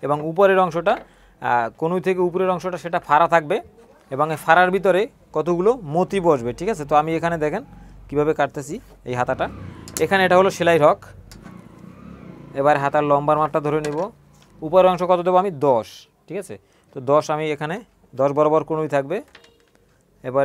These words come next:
এখানে দাঁড়ান, মাপ ধরে দেখাই, আমি মুখস্থ কাটতেছি, কারণ সবসময় তো ভিডিও করি না, যে কারণে মুখস্থ, আহ, কাটিং আসে যায়, সবসময় যেরকম কাটি আর কি। তো এখানে আমি আড়াই ইঞ্চি বরাবর এটা মোড়ার মাপ দেব এবং এখানে থাকবে মুহুরির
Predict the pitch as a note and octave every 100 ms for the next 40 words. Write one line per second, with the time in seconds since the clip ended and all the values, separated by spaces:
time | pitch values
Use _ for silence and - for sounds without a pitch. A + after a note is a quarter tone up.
0 | C#3+ D3 D3+ G3+ _ _ _ _ _ C#3
1 | A2 G2+ F#2 - - G#2+ G#2+ G#2+ A2 G#2+
2 | - A2 G#2+ G#2+ A2 G2+ A2 A#2 G#2 G#2+
3 | A2 A2+ B2 - A2+ G2+ A2+ A2 C#3 D3+
4 | A2+ G#2+ A2 _ _ _ _ _ _ _
5 | _ _ _ _ _ _ _ - A2 B2
6 | A#2+ B2 A#2 B2 B2 C#3+ E3+ C3+ A#2 A#2
7 | A#2+ A#2 A#2 C#3 - C3+ D#2+ E2 - A2+
8 | A2 A2+ G2+ G2 G2+ G#2+ F#2+ A2+ G#2+ G#2
9 | G#2+ G#2+ G#2+ G2+ G#2 E3 _ - - _
10 | _ - C3+ D#3+ E3+ F3 D#3 F3 F#3+ G3
11 | F#3 F3 E3+ E3 F3 G#3+ _ _ - C3+
12 | D3 D3+ D3 C3 C#3 F#3+ - _ _ -
13 | B2 B2+ B2 C#3 C#3 C3+ F3 C#4+ - -
14 | - C#3+ C#3 C3+